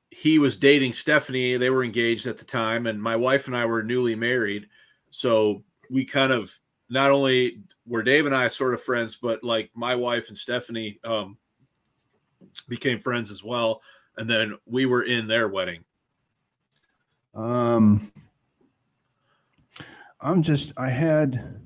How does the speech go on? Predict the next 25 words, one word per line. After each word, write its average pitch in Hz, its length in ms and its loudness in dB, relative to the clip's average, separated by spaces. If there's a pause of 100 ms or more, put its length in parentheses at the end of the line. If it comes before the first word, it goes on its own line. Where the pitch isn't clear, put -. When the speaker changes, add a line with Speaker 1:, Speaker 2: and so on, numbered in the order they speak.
(720)
Speaker 2:
let 135 60 2
me 165 100 6
see 151 260 2
here. 98 400 -2 (880)
I've 123 160 -4
got 147 260 2
this. 120 520 4 (240)
I, 107 240 0 (100)
I 113 140 -4
gotta 123 340 2 (100)
make 113 240 0
sure, 107 460 2
see - 160 -4
if 120 100 -4
we 120 80 -2
can 104 180 4
get 98 220 2
a 92 280 -2 (1040)
comment 113 420 4
from 104 200 2
you 104 220 4
about 87 380 0
this 98 240 0
other 101 240 2
thing. 90 560 -2